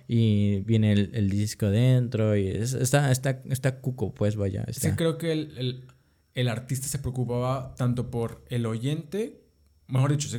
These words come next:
Speaker 2: preocupaba por el oyente en, en ambos. En la parte musical, que escuchara algo padre, y en la
Speaker 1: Ajá.
Speaker 2: parte de interacción o en la parte de,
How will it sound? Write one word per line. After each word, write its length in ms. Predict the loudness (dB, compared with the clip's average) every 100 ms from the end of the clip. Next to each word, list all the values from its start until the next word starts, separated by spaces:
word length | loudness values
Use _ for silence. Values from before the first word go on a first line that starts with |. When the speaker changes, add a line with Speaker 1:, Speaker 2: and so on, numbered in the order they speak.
| -4
Speaker 2:
preocupaba 400 | -4 -2 -4 -2
por 140 | -2
el 80 | 0
oyente 300 | 0 -2 -4
en, 120 | -6
en 180 | -8 -6
ambos. 400 | -6 -6 -12 -20 _ _ _
En 100 | -8
la 160 | -6 -6
parte 380 | -6 -4 -2 -2
musical, 600 | 0 0 -2 -6 -6 -6
que 60 |
escuchara 320 | -6 -6 -6 -4
algo 220 | -6 -6
padre, 420 | -4 -2 -4 -6 -14 -20 -4
y 80 | 2
en 60 |
la 80 | 2
Speaker 1:
Ajá. 80 | 2
Speaker 2:
parte 340 | -2 -4 -4
de 80 | -4
interacción 720 | -4 -6 -8 -8 -4 -2 -2 -2
o 60 |
en 60 | -6
la 160 | -6
parte 320 | -8 -10 -8 -6
de, 380 | -6 -6 -8